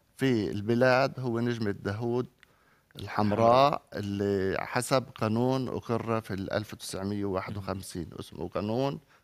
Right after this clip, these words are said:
Speaker 1: نجمة داوود الحمراء. الحاجة هي ل-،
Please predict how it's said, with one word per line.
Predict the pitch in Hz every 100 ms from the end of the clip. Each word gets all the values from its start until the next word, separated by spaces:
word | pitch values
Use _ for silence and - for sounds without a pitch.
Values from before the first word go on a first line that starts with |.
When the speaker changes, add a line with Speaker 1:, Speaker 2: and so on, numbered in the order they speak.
| -
Speaker 1:
نجمة | 110 113 107
داوود | 98 90 98 98
الحمراء. | 98 - 98 92 67 _ _ _ _ _ _ _ _ _ _ -
الحاجة | 113 120 170 180 156 156 160
هي | 160 151 143
ل-، | 139 135